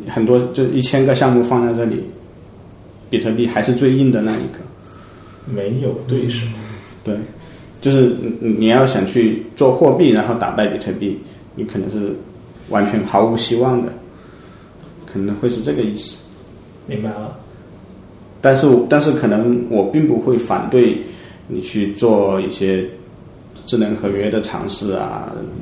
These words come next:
Speaker 1: ，defi的尝试啊，
Speaker 2: 对。
Speaker 1: 什么那个最近的那个，呃，N F T，
Speaker 2: N F T，
Speaker 1: N F T，
Speaker 2: 对。
Speaker 1: 这些尝试，或者是我觉得这些尝试都是，都是可以去尝试的。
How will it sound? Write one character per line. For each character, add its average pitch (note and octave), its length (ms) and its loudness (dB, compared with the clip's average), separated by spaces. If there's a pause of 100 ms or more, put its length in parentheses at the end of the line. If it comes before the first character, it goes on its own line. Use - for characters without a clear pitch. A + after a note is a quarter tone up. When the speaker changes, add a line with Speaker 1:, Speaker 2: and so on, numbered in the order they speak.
Speaker 1:
，defi A#2 400 2
的 G#2+ 100 -2
尝 - 360 -4
试 A#2+ 260 -2
啊， G2 180 -4
Speaker 2:
对。 A#2 120 -6 (420)
Speaker 1:
什 - 140 -16
么 F#2+ 120 0
那 G2+ 160 0
个 F#2+ 120 -2 (400)
最 A2 100 -4
近 G#2 140 0
的 G2+ 80 0
那 G2+ 160 -2
个， F#2 440 -4
呃 F#2+ 460 -6 (420)
，N A#2+ 140 0
F A#2 180 -2
T， A#2+ 280 -2
Speaker 2:
N D3+ 100 2
F C#3+ 80 2
T， C3+ 60 4
Speaker 1:
N C3 80 8
F B2+ 200 2
T， B2 220 2 (300)
Speaker 2:
对。 A2 160 0 (100)
Speaker 1:
这 B2+ 100 -4
些 A#2 120 2
尝 G2 280 -2
试， B2 280 -2 (880)
或 C3+ 80 0
者 G#2+ 120 -2
是 - 100 -14 (220)
我 A2+ 140 -8
觉 B2+ 100 -6
得 F3 120 -2
这 G3 60 -4
些 - 200 -6
尝 A2+ 200 -8
试 C3 100 -8 (140)
都 C#3+ 80 -10
是， C3 140 -12 (520)
都 D3+ 60 -6
是 F3+ 140 -6
可 - 120 -6
以 B2 80 -2
去 - 160 -10
尝 - 160 -14 (120)
试 - 160 -10
的。 C3 60 -8